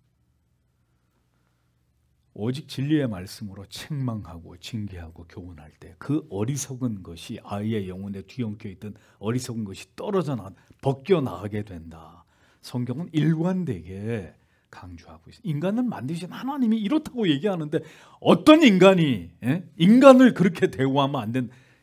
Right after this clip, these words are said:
주제넘는 소리들을 하고 있단 말입니다. 예? 교육학이라는 이름으로, 아동 교육학이라는,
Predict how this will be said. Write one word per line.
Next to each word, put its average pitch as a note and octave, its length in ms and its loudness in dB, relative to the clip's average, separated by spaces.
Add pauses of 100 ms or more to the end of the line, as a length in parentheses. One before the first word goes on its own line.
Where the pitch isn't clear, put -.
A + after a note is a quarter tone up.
(220)
주제넘는 B2+ 640 -4
소리들을 B2 420 -12
하고 A#2 240 -18
있단 F2+ 280 -20
말입니다. - 500 -20 (560)
예? G#2+ 120 -16 (240)
교육학이라는 A2+ 880 -6
이름으로, E2+ 340 -20 (580)
아동 D#3 460 2
교육학이라는, C3 800 0